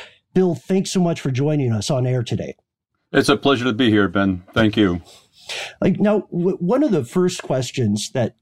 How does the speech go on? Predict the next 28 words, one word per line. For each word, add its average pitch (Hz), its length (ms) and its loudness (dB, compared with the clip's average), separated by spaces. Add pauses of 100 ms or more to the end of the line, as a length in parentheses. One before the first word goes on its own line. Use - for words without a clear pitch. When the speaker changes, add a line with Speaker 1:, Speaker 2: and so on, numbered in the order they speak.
(240)
Speaker 1:
comes 147 300 0
up 120 260 -2
in 117 380 0 (100)
any 165 400 0
of 135 220 -2
our 120 420 -2
research 127 680 -2
and 113 120 0
preparation 127 640 -2
for 113 100 -8
these 107 220 -2
interviews 107 560 -2 (320)
is 151 440 0
the 143 280 -2
question 170 880 -2
of 127 500 -2 (460)
inspiration 123 1160 -2
and 135 240 2
motivation 135 800 0
on 131 200 0
your 156 280 0
part 107 400 -4
as 131 260 -2
the 120 100 -4
creator 135 680 -2
of 113 240 -2
this 117 180 -2
project. 123 600 -4